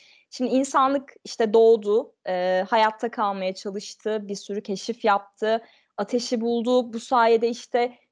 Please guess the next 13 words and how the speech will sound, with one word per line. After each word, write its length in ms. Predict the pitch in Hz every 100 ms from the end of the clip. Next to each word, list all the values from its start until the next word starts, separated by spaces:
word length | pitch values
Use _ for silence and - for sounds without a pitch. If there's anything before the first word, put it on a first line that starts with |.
| _
e, 180 | 190 196
yiyecekleri 640 | 214 226 247 240 247 240
pişirerek 520 | - - 240 233 240
yemeye 360 | 233 226 226 220
başladı 680 | 233 233 - 240 208 254 226
ve 300 | 226 196 175
beyni 500 | 208 208 208 208 208
büyüdü 320 | 202 202 190
ve 80 | 185
gelişti. 640 | 175 180 180 - - 190 247
İşte 260 | - 196
dili 220 | 214 226
keşfetti, 840 | 262 233 208 - 185 - - 185 247